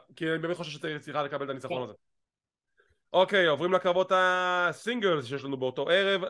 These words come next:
Speaker 1: אל איי נייט נגד בריי ווייט, פיץ' בלק מאץ'. עכשיו, אוקיי,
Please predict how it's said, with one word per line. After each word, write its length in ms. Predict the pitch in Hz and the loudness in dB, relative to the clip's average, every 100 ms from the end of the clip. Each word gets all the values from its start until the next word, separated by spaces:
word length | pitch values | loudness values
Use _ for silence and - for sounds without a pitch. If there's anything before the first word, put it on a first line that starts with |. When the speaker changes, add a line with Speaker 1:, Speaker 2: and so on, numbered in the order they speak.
| - - | -6 2
Speaker 1:
אל 260 | 214 226 | 4 4
איי 160 | 214 214 | 4 2
נייט 400 | 196 175 170 - | 2 2 -2 -8
נגד 360 | 160 151 143 127 | -6 -6 -6 -6
בריי 240 | 143 180 | 0 2
ווייט, 500 | 196 151 139 139 135 _ _ _ _ _ _ | 2 2 2 0 -4 _ _ _ _ _ _
פיץ' 420 | - 254 247 - - | 0 0 0 -10 -14
בלק 460 | 123 151 165 160 | -10 -2 0 -2
מאץ'. 300 | 139 143 113 | -6 -8 -8
עכשיו, 260 | 143 202 175 | -6 -2 0
אוקיי, 200 | 233 160 | 0 -6